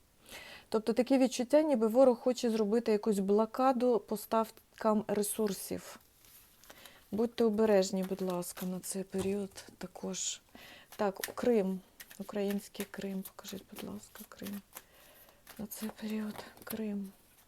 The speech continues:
На Крим я, до речі, зробила розклад. Дивіться в мене на каналі. Крим. Тут,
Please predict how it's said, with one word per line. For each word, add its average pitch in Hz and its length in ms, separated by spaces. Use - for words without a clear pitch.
На 226 120
Крим 226 280
я, 214 100
до 208 140
речі, 208 320
зробила 220 640
розклад. 196 720
Дивіться 214 400
в 196 60
мене 208 280
на 196 120
каналі. 185 580
Крим. 196 420
Тут, 202 280